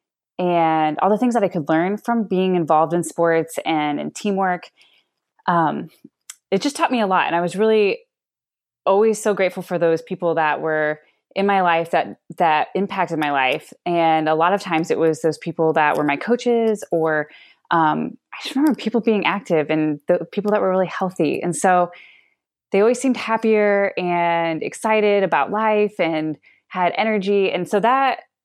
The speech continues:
kind of is how I got started into, um, the health and fitness side of things. I actually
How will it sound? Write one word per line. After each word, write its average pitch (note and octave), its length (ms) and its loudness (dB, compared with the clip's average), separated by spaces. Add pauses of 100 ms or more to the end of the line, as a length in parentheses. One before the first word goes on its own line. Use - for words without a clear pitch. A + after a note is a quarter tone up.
(160)
kind G#3+ 220 -2
of F#3 180 -2
is E3 280 2
how F3+ 240 0
I E3+ 80 4
got D3 180 0
started D#3 520 0
into, D#3 840 -2 (480)
um, D#3 380 -2
the D#3 80 -6
health D#3+ 280 -4
and E3+ 100 0
fitness D#3+ 300 -2
side D#3+ 160 0
of D#3+ 100 0
things. E3 240 0
I - 40 -2
actually E3+ 760 2